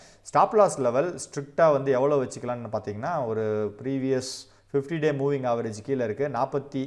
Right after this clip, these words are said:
அஞ்சு ரூபா அப்படிங்கிறத மெயின்டெயின் பண்ணிக்கிட்டு ஒரு ஷார்ட் டேர்முக்கு வாட்ச் பண்ணுங்க.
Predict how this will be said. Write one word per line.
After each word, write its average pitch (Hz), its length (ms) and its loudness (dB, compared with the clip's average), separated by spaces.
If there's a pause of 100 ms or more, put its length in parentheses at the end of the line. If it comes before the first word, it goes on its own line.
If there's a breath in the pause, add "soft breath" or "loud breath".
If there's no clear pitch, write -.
(180)
அஞ்சு 135 340 -4
ரூபா 117 220 0
அப்படிங்கிறத 110 520 -6
மெயின்டெயின் 120 340 -8
பண்ணிக்கிட்டு 101 340 -8 (460 loud breath)
ஒரு 123 100 -4 (120)
ஷார்ட் 151 260 4
டேர்முக்கு 117 360 0
வாட்ச் 110 240 0
பண்ணுங்க. 90 260 -6